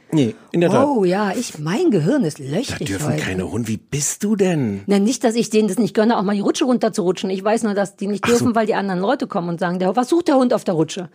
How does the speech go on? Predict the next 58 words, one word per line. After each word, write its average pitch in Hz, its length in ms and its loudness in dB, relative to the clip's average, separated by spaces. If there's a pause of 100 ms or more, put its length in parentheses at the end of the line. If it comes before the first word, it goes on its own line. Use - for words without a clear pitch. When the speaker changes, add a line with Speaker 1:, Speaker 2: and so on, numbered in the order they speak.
(160)
Speaker 1:
Ja, 117 240 2
mein 139 200 4
Hund 135 140 2
geht 127 140 -2
nicht 120 120 4
mehr 104 120 4
auf - 80 -8
die 101 80 -2
Rutsche. 85 320 -6
Der 110 140 0
ist 127 160 -2
aus 120 120 -4
dem 110 160 0
Alter 98 300 -2
Speaker 2:
Oh, - 20 -4
Speaker 1:
raus. 156 200 2
Speaker 2:
aber 139 120 -2
das 139 160 -4
war 170 100 -6
toll, 202 260 -4
ne? 175 140 0
Als 226 200 -2
wir 220 60 2
immer 202 120 0
mit 190 140 -2
dem 185 80 -4
Rutschen 185 260 0
gegangen 214 240 0
sind 208 160 -2
früher. 220 320 0 (240)
Speaker 1:
Ja, 302 320 2
Speaker 2:
Schaukeln 269 380 2
Speaker 1:
ja. - 20 0
Speaker 2:
fand 156 200 0
ich 156 120 0
affig, 160 360 -2
weil 180 120 -2
der 180 120 0
da 180 140 0
halt 180 140 0
nicht 190 120 -4
hochgekommen 220 420 0
ist 214 100 -2
und 214 60 0
dann 190 100 0
hing 220 140 2
er 208 120 2
da 196 260 0
und, 190 280 -4
mm. 185 200 -4 (240)
Speaker 1:
Wasserrutsche 120 520 2
war 95 120 0
halt 95 120 -2
das 85 120 -8
Beste. - 380 -14
Speaker 2:
Ja, 160 300 4
das 151 220 0
war 156 80 -2